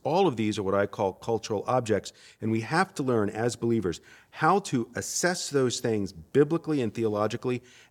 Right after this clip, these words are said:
and how to position ourselves in a certain way that allows us to honor God with our minds,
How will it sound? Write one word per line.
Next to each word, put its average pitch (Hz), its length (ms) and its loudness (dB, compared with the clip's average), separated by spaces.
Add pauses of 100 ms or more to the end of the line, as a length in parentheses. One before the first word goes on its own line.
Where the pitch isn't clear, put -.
(100)
and 151 400 2 (220)
how 165 240 2
to 156 240 2
position 143 760 -2
ourselves 95 680 0 (400)
in 123 380 2
a 113 160 -2
certain - 580 -4
way 117 380 2 (240)
that 110 220 0
allows 127 440 2
us 107 160 -2
to - 300 -6
honor 151 300 2
God 107 500 0
with 120 180 -2
our 131 120 2
minds, 104 500 0